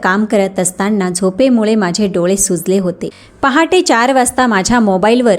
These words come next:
माझ्या आईचा फोन येऊ लागला. मी घाबरलो, फोन कानाला लावला. "अमित, लवकर घरी ये,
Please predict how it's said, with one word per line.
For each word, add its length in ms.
माझ्या 280
आईचा 460
फोन 300
येऊ 160
लागला. 380
मी 120
घाबरलो, 580
फोन 220
कानाला 500
लावला. 340
"अमित, 280
लवकर 460
घरी 160
ये, 220